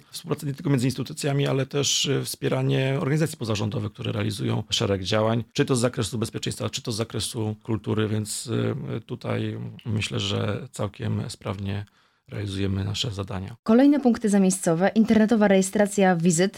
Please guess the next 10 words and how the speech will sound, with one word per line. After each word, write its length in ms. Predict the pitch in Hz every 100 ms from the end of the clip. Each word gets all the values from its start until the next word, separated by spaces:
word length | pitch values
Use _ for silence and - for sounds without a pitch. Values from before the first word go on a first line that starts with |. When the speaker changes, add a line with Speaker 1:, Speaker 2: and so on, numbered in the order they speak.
| 208
Speaker 2:
urzędomat. 680 | 220 208 214 185 170 160 202 220 196 190
To 100 | 190
są 320 | 185 190 185
tylko 380 | 185 190 185 190
jedne 460 | 190 190 190 185 180
z 220 | 170 180
wielu 400 | 190 220 170 160 -
działań, 480 | 160 175 165 185 180
które 340 | - 175 175 190 180 180
podejmujecie. 640 | 185 180 220 254 160 -